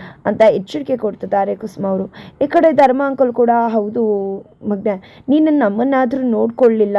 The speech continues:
ನಮ್ಮ ಮಾತನ್ನು ಕೂಡ ಕೇಳಲಿಲ್ಲ, ಅಟ್ಲೀಸ್ಟ್ ಇದೊಂದು ಮಾತಾದ್ರೂ ಕೇಳು ತಾಂಡವ್, ದಯವಿಟ್ಟು ಭಾಗ್ಯಗೆ ಡಿವೋರ್ಸ್ ಕೊಡಬೇಡ" ಅಂದಾಗ ತಕ್ಷಣಕ್ಕೆ ಈ ಕಡೆ ತಾಂಡವ್, "ಸರಿ ಆಯ್ತು, ನಿಮ್ಮ ಮಾತನ್ನು ಒಪ್ಕೋತೀನಿ"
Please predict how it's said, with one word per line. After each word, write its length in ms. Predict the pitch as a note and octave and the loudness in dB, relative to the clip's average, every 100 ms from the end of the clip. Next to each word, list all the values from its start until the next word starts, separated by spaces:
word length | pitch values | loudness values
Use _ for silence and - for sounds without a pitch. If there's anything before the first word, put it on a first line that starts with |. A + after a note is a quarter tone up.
| G3+ | 0
ನಮ್ಮ 220 | G#3 A3 | 0 -2
ಮಾತನ್ನು 480 | G#3+ G#3+ A#3 C#4+ C4+ | 0 -2 -2 -2 -2
ಕೂಡ 260 | C4+ A3+ G#3+ | 2 4 4
ಕೇಳಲಿಲ್ಲ, 500 | G#3+ A3+ G#3 A#3 A3+ G#3+ | 0 -2 -2 2 2 0
ಅಟ್ಲೀಸ್ಟ್ 480 | A3+ - D4 D4+ C#4 | -2 -4 -4 -2 -4
ಇದೊಂದು 400 | G3 A3 B3+ D4+ | -2 0 0 0
ಮಾತಾದ್ರೂ 580 | C#4 A#3 A#3 G#3+ G3 A3 | 0 0 2 2 0 -6
ಕೇಳು 680 | G#3 G3+ G#3+ G3+ G3 G3 - | -4 -4 -2 -2 -4 -8 -10
ತಾಂಡವ್, 380 | G3+ F#3 F#3+ F#3+ | -10 -2 -2 2
ದಯವಿಟ್ಟು 480 | G#3 G#3 C#4+ D4 D4 | 0 0 -2 -2 -2
ಭಾಗ್ಯಗೆ 1120 | A3 G3 G3+ G#3 A#3 G#3 G#3 A#3+ - - - A3 | 0 2 2 0 0 0 0 -6 -12 -20 -12 -8
ಡಿವೋರ್ಸ್ 280 | A3+ C4+ - | -6 -4 0
ಕೊಡಬೇಡ" 360 | A#3 G#3 C4 C4+ | 0 2 2 2
ಅಂದಾಗ 300 | A#3 A3 A3 | 2 2 0
ತಕ್ಷಣಕ್ಕೆ 680 | A3 - - - C4+ C#4 C#4 | 0 -6 -16 -6 -4 -2 2
ಈ 100 | B3 | 2
ಕಡೆ 220 | B3 A#3 | 2 -2
ತಾಂಡವ್, 340 | A#3 G#3+ G3+ G#3+ | 0 -2 -2 -4
"ಸರಿ 300 | - D#4 F#4+ | -6 -4 -2
ಆಯ್ತು, 400 | G#3+ - - - _ _ _ - | -2 -2 -8 -20 _ _ _ -8
ನಿಮ್ಮ 180 | C#4 C#4 | -2 2
ಮಾತನ್ನು 340 | A#3 A3 A3+ G3+ | 2 0 -4 -4
ಒಪ್ಕೋತೀನಿ" 540 | G3 - G3 F#3+ F#3+ | -6 -10 -10 -10 -12